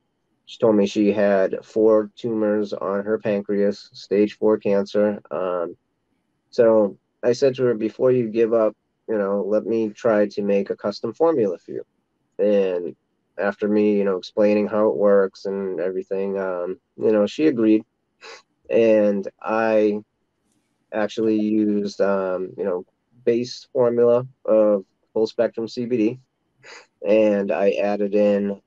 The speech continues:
the cannabinoid C B G, cannabigerol, which is the stem cell of all cannabinoids. Um, so when you have a cannabis plant growing,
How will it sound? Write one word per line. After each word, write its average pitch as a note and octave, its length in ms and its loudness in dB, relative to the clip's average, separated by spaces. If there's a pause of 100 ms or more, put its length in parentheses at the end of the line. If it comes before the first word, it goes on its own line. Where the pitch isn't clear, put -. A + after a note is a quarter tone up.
(120)
the G2+ 460 0
cannabinoid G#2 840 0
C A2 280 -6
B G2+ 240 -6
G, G2+ 400 0 (240)
cannabigerol, G2+ 840 2 (180)
which G#2 520 -4
is G2+ 400 -2
the F#2+ 100 -10
stem A2+ 380 -2
cell G2 300 -2
of G2 120 -4
all G2+ 220 0
cannabinoids. G2 800 -4 (540)
Um, F#2 500 -2 (400)
so G#2 340 4
when G#2+ 280 0
you G#2 160 0
have A2 340 0
a - 40 -10
cannabis G#2+ 440 0
plant G#2+ 380 0
growing, A2+ 500 2